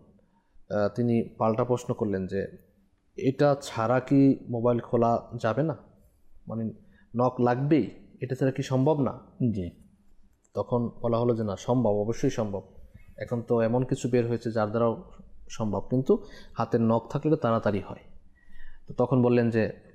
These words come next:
Speaker 1: সুন্নতের উপরেই আমল করতে হবে। তো এই যে নখের ব্যাপারটা, এখন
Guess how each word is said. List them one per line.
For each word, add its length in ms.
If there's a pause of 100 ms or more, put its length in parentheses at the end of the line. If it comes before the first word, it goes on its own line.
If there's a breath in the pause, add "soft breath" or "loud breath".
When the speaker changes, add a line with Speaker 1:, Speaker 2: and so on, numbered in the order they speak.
Speaker 1:
সুন্নতের 520
উপরেই 280
আমল 180
করতে 280
হবে। 180 (760)
তো 240
এই 180
যে 180
নখের 460
ব্যাপারটা, 520 (560)
এখন 220